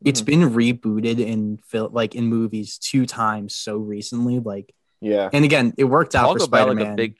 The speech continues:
Speaker 3: cr-, a big
Speaker 2: Mm-hmm.
Speaker 3: draw for Disney Plus too.
Speaker 1: Yeah, yeah.
Speaker 3: You
Speaker 2: Yeah.
Speaker 3: get, you,
Speaker 1: One of their
Speaker 3: you,
Speaker 1: key, one of their key properties, right
Speaker 3: you
Speaker 1: there.
Speaker 3: get, you get John
Speaker 2: Mm-hmm.
Speaker 3: Krasinski, and I guess now it's gonna be Jennifer Lawrence teaming up, and that's two big names right
Speaker 2: Mm-hmm.
Speaker 3: there on a show.
Speaker 1: Mm-hmm.
Speaker 2: Yeah.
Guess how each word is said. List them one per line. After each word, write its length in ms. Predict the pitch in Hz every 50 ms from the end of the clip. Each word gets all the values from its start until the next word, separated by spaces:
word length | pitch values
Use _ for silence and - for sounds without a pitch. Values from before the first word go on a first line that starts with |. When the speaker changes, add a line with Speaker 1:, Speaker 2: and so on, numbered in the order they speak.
| - -
Speaker 3:
cr-, 180 | - - 120 120
a 280 | - 110 113 107 - 95
big 180 | 101 123 120 107
Speaker 2:
Mm-hmm. 80 | 123
Speaker 3:
draw 220 | 120 110 110 120 120
for 100 | - 101
Disney 280 | 85 110 113 107 104 92
Plus 360 | _ - - - 107 - -
too. 360 | - - 107 113 110 110 101 -
Speaker 1:
Yeah, 380 | - 117 120 117 110 98 95 - _ -
yeah. 380 | 120 120 113 107 98 95 113 - _ _ _ _ -
Speaker 3:
You 100 | 123 117
Speaker 2:
Yeah. 120 | 110 -
Speaker 3:
get, 80 | 143 -
you, 60 | 143
Speaker 1:
One 120 | 139 139 143
of 60 | 135
their 100 | 139 131
Speaker 3:
you, 40 | - - -
Speaker 1:
key, 200 | 123 120 120 -
one 140 | - 117 123 135
of 40 |
their 120 | 131 135 127
key 160 | - 139 127
properties, 500 | - 113 110 123 139 - 110 95 - -
right 140 | - 104 107 -
Speaker 3:
you 80 | - -
Speaker 1:
there. 100 | 196 175
Speaker 3:
get, 120 | 110 113
you 80 | 143 156
get 180 | 175 151 113
John 200 | - 127 123 139
Speaker 2:
Mm-hmm. 80 | 104 107
Speaker 3:
Krasinski, 420 | 120 101 110 113 - - - 120
and 100 | 113 101
I 60 | 101
guess 220 | 98 113 113 - -
now 80 | 110
it's 80 | 107 -
gonna 140 | - 107 101
be 0 |
Jennifer 320 | 95 107 104 104 98 104 98
Lawrence 500 | 92 95 95 98 110 117 113 - - -
teaming 360 | - - 120 120 117 113 110
up, 180 | 113 120 -
and 300 | 117 104 101 101 101 101 113 -
that's 220 | - 117 - -
two 140 | - 156 143
big 240 | 107 - 131 120 110
names 260 | 110 117 120 110 107
right 140 | 107 101 104
Speaker 2:
Mm-hmm. 80 | 101
Speaker 3:
there 340 | - 107 117 117 110 101 -
on 120 | 95 98
a 40 | 95
show. 380 | - - - - 92 98 120 147
Speaker 1:
Mm-hmm. 680 | 196 - _ _ _ _ _ _ _ _ _ _ - 110
Speaker 2:
Yeah. 60 | 107